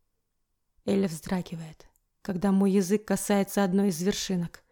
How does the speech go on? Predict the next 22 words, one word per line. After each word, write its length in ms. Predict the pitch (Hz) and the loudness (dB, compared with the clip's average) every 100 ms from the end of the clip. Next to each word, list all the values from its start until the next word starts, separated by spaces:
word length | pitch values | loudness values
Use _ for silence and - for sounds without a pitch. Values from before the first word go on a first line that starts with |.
| _ _ _ _ _ | _ _ _ _ _
но 80 | 226 | 2
лишь 220 | 220 208 | 4 2
выгибается 640 | 190 170 196 190 175 - 185 | 0 0 0 0 -4 -4 -2
навстречу. 600 | 180 - - 151 - - - _ _ _ _ _ _ _ _ _ _ | -2 -6 -14 -14 -14 -16 -18 _ _ _ _ _ _ _ _ _ _
Поднимаюсь 520 | - 202 254 269 240 | 0 4 6 6 2
к 80 | - | 2
ее 160 | 233 208 | 2 4
губам, 400 | 208 175 196 185 | 2 2 0 0
проскальзывая 640 | 202 - 208 196 190 202 | -2 -2 0 0 0 -2
пальцами 440 | - 202 - 196 | 0 -2 0 -2
под 220 | 196 202 | 0 -2
ткань 240 | - 196 190 | -2 -2 -2
трусиков. 540 | - 185 - - 175 - _ _ _ _ _ _ _ _ _ | -2 -6 -6 -10 -10 -12 _ _ _ _ _ _ _ _ _
Теплая, 580 | - 202 - 190 175 160 - _ _ _ _ _ _ - | 0 0 0 -2 -2 -6 -14 _ _ _ _ _ _ -6
влажная, 680 | 190 190 190 - 175 170 | -2 0 0 -2 -6 -4
моя. 400 | 165 190 185 180 156 - _ _ _ _ _ _ _ _ - | -2 0 0 -2 -6 -16 _ _ _ _ _ _ _ _ -4
Раздвигаю 640 | 196 175 185 196 208 202 | -2 0 0 2 4 2
складочки, 720 | - 226 220 190 - 180 160 _ _ _ | 0 0 0 0 -4 -6 -8 _ _ _
вводя 440 | 185 190 196 202 | -2 2 4 4
в 60 | 196 | 6
нее 220 | 202 196 | 6 4
палец. 540 | 190 208 185 180 - | 4 2 2 -2 -10